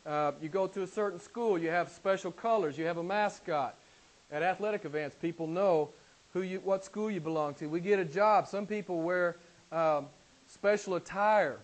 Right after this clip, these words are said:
so we know what they do for a living. You get married and you wear a ring. People know you belong to somebody, right?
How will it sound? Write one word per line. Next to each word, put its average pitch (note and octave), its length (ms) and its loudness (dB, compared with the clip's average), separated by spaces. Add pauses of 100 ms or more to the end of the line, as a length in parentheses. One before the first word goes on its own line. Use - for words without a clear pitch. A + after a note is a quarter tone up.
(160)
so E3 120 -8
we F3 140 0
know G3 260 4
what G3 280 4
they E3+ 180 2
do F#3+ 300 -2
for E3+ 220 -4
a E3 40 2
living. E3 320 2
You E3+ 100 -6
get G3+ 280 -2
married F#3+ 440 0
and D3+ 120 -8
you D#3 80 -6
wear F#3+ 260 0
a F#3 40 0
ring. G3+ 400 0
People F3 260 -4
know F3+ 180 0
you F3+ 140 0
belong G3+ 520 0
to E3+ 60 -4
somebody, C#3 540 -4 (260)
right? E3 340 -2